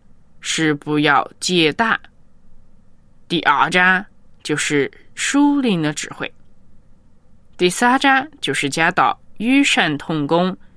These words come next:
第四章是神的管教，第五章说不可淫乱，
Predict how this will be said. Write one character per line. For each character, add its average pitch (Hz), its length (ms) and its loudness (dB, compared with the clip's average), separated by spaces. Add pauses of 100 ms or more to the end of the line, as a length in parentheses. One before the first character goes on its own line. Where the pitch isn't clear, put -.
(480)
第 143 100 -4
四 143 220 -2
章 170 380 2
是 - 420 -2
神 147 420 0
的 139 140 -2
管 208 300 0
教， 147 280 2 (760)
第 185 160 0
五 240 160 0
章 208 340 2 (140)
说 151 440 0 (440)
不 120 120 -14
可 175 220 -4
淫 160 300 -2
乱， 131 180 -2